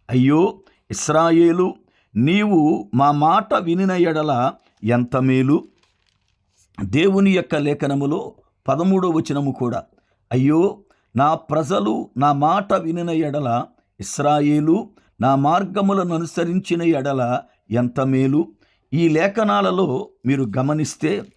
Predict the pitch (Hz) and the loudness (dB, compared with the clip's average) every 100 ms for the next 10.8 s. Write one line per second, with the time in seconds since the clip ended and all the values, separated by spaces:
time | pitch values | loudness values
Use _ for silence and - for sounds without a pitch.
0 | _ _ - 117 139 165 190 190 214 214 | _ _ 0 2 4 4 2 2 2 0
1 | 214 196 190 185 180 170 175 175 165 - | 0 0 0 2 0 0 0 0 0 -2
2 | 151 156 143 139 147 135 135 131 123 117 | -2 0 0 0 0 -2 -2 -2 -2 -4
3 | - _ _ - 143 143 135 127 117 95 | -8 _ _ -2 0 2 0 0 -4 -6
4 | _ _ _ - 110 139 196 214 208 196 | _ _ _ -2 2 2 2 2 0 0
5 | 190 147 120 123 135 127 127 - _ _ | 2 0 0 -2 -2 -2 -4 -8 _ _
6 | _ 131 127 135 151 - - _ _ _ | _ -2 2 2 2 0 -6 _ _ _
7 | 123 131 139 143 139 165 - _ _ _ | 0 2 2 2 0 -2 -2 _ _ _
8 | 156 208 - 214 185 165 180 - 165 160 | -2 -2 -2 -4 -2 0 0 -2 -2 -2
9 | 110 _ 139 143 - 208 196 185 170 165 | -4 _ -8 -8 -4 0 0 0 -2 -2
10 | 156 147 147 143 139 - 123 143 | 0 0 0 -2 -4 -4 0 0